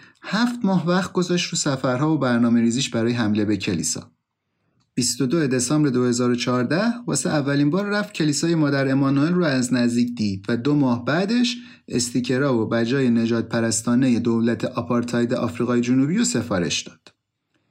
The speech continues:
یکی دیگه از جایی که دیلان زیاد میرفت از وقتی نژاد پرستیش کامل شده بود، وبسایت انجمن شهروندان محافظه کار بود، Council of Conservative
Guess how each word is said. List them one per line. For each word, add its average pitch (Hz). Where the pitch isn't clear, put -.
یکی 202
دیگه 185
از 175
جایی 139
که 131
دیلان 131
زیاد 123
میرفت 151
از 127
وقتی 131
نژاد 127
پرستیش 123
کامل 123
شده 123
بود، 196
وبسایت 147
انجمن 175
شهروندان 151
محافظه 123
کار 101
بود، -
Council 208
of -
Conservative 143